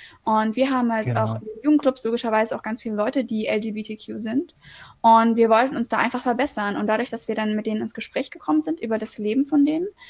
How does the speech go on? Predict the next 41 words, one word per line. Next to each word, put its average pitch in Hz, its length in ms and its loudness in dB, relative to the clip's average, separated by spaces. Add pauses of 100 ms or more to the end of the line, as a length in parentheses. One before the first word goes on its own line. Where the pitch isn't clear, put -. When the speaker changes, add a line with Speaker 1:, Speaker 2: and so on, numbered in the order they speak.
(300)
Speaker 1:
ähm, 233 420 4
haben 233 180 2
wir 240 80 6
jetzt 233 140 -2
angefangen, 233 400 -2
ganz 220 200 -2
viele 226 100 -4
Dinge 226 300 -2
in 220 80 0
der 214 80 0
Bibliothek 214 360 -6
zu - 80 -20
verbessern. - 500 -10 (680)
Und 254 60 4
das 233 160 2
Krasse - 280 2
ist, 240 200 4 (200)
sobald 302 480 2
du 415 60 4
anfängst, 302 760 2 (280)
äh, 226 160 8 (240)
auf 226 100 2
sowas 233 340 0
einzugehen 226 460 -2
und 214 60 0
das 247 120 0
zu - 100 -12
verbessern, 233 460 2 (180)
hast 294 200 -2
du 277 60 6
halt 240 120 4
sofort - 400 0
auch 247 60 0
eine 240 140 4
Reaktion 226 380 0
darauf. - 420 -6 (260)
Wir 285 160 2
hatten 359 160 0
zum 262 160 4
Beispiel 240 340 2
Toiletten 214 480 2